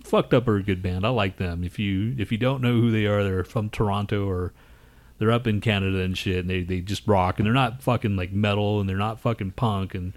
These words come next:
they're just hard. You know what I'm saying? I don't know how to explain it. He's just, they're hard music, and he screams,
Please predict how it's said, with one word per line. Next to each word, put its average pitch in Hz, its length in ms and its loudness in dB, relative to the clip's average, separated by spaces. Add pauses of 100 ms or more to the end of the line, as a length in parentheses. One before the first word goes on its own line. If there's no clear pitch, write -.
(320)
they're 117 100 0
just 113 240 -4
hard. 92 500 2 (160)
You 110 120 0
know 123 80 2
what 127 60 2
I'm 120 80 0
saying? 120 420 0
I 117 80 -2
don't 113 100 0
know 113 80 0
how 117 60 0
to 107 80 -4
explain 101 340 -2
it. 98 60 0
He's 107 180 2
just, 110 140 -2 (120)
they're 101 200 0
hard 139 280 4
music, 123 360 2
and 98 60 -2
he 95 60 -2
screams, 117 580 2